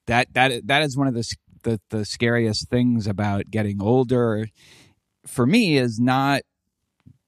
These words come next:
dying, but just watching the changes in the people around me and what's happening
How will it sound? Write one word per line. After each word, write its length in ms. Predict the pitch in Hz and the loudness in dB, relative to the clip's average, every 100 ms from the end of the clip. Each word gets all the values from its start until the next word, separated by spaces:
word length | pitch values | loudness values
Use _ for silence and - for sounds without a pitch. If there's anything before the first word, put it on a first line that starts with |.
| - | -4
dying, 640 | 131 160 170 156 127 117 | 0 2 2 0 0 -2
but 200 | 104 113 | -4 -6
just 320 | - 117 - - | -6 -8 -8 -10
watching 560 | 104 113 127 - 123 | -2 0 0 0 0
the 100 | 113 | 0
changes 880 | 101 117 113 113 104 101 98 - - - - | -2 -4 -4 -4 -4 -6 -8 -12 -16 -16 -10
in 360 | 104 101 98 87 | -8 -6 -8 -10
the 60 | 98 | -10
people 380 | - 117 113 104 | -6 -4 -2 -4
around 480 | 101 101 107 98 | -4 -4 -4 -4
me 240 | 92 98 95 | -6 -8 -6
and 200 | 98 92 - - _ - | -8 -10 -14 -20 _ -8
what's 340 | 101 110 - | -4 -4 -2
happening 680 | 113 104 - 104 98 98 | -2 -2 -2 -4 -4 -6